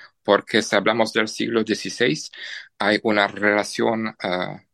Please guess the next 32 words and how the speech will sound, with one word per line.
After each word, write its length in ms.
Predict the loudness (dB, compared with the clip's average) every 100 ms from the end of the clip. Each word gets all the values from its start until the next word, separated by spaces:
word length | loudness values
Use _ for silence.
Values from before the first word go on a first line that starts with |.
| -16
fuertísima 920 | 0 0 0 -2 -4 0 2 2 2 0
entre 500 | 0 0 0 2 4
la 140 | 2
España 500 | -2 -4 -4 -2 2
y 60 | 2
Austria, 600 | 0 -2 -2 0 0 -2 _ _ -20 _
dos 300 | 2 2 2
países 640 | 0 2 2 0 -2 -4 -2
muy 280 | 2 4 2
católicos 760 | -2 0 0 0 -2 -6 -4
de 80 | -4
Europa, 580 | 0 -2 0 0 0 -2
y 140 | -2 0
Olomouc 540 | 2 2 0 -2 -6
como 320 | -6 -2 -2
la 140 | -2 0
base, 480 | 0 0 0 0 -4 -12 -10 -6 0
eh, 140 | 2
de, 300 | 4 6 6
de 140 | 4 2
los 200 | 0 -2
católicos, 680 | -6 -2 0 0 -2 -10 -10
como 260 | -10 -6
la 440 | -6 -4 -2 -4 -6 -14
fortaleza 800 | -14 -2 0 2 0 0 0 0
de 100 | 0
los, 320 | -2 -4 -4
eh, 40 | -4 -4 _
católicos 720 | -4 0 2 0 -2 -6 -6
en 160 | -4 -4
Europa 340 | -2 -2 -2
Central, 480 | -4 -4 0 0